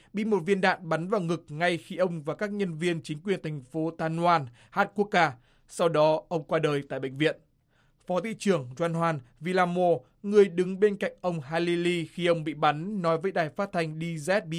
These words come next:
B, "Chúng tôi bị sốc và rất buồn." Cảnh sát ở tỉnh Batangas đang điều tra vụ nổ súng hôm mùng hai tháng bảy.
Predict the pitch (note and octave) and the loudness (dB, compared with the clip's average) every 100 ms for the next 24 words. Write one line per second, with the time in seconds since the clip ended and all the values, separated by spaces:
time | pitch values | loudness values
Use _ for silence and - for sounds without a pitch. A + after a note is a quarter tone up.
0 | D3+ F3 C#3 - _ _ _ - D#3+ F#3+ | -4 -4 -4 -8 _ _ _ -8 -2 0
1 | D#3+ D3 - G3+ G#3 C#3 D3+ D#3+ F3+ F3 | -2 -4 2 2 2 -6 -4 -4 0 4
2 | C3+ - _ _ _ _ _ - E3+ - | 2 0 _ _ _ _ _ -8 -4 2
3 | G3 G#3 F#3 E3 F3 E3+ D3 C#3+ D#3 E3+ | 2 2 -6 -4 -4 -4 -4 -4 -2 -2
4 | D3+ F3 F#3 - - - E3+ E3+ E3+ E3 | 0 0 0 -4 -18 -6 0 0 0 -2
5 | D#3 E3+ D#3+ D#3 D#3+ C#3+ - D#3+ E3 F3+ | 0 2 2 0 -4 -4 -4 -6 -2 0
6 | E3 D#3 D3 E3 D#3+ E3 F#3 C#3 | 0 -4 -2 -2 -2 2 4 4